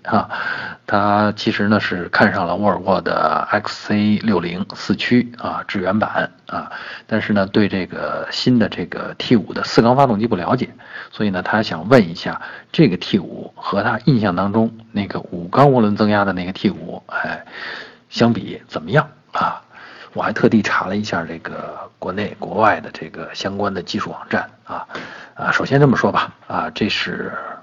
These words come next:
我的意见啊，这当然是一种进化。你别看沃尔沃的这个T五啊，用的有点乱啊，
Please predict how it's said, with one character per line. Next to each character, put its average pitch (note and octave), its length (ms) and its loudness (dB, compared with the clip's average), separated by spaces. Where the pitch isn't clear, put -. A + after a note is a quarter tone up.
我 F#2 240 -6
的 - 80 -6
意 B2+ 120 4
见 G2 180 -4
啊， - 240 -4
这 F2 220 -6
当 C3 240 6
然 F2+ 200 -2
是 - 200 -4
一 E2 80 -6
种 - 180 -8
进 - 200 4
化。 - 280 -8
你 - 80 -6
别 F#2+ 140 2
看 A#2 380 4
沃 A#2 100 6
尔 G2 80 6
沃 G#2+ 160 4
的 F2+ 80 -2
这 F#2 60 -2
个 G#2 80 -2
T A#2 240 4
五 E2+ 400 -4
啊， F#2 200 2
用 G2+ 220 -2
的 E2+ 80 -8
有 G2+ 100 -2
点 G#2+ 220 -2
乱 C3 260 8
啊， F2+ 220 -4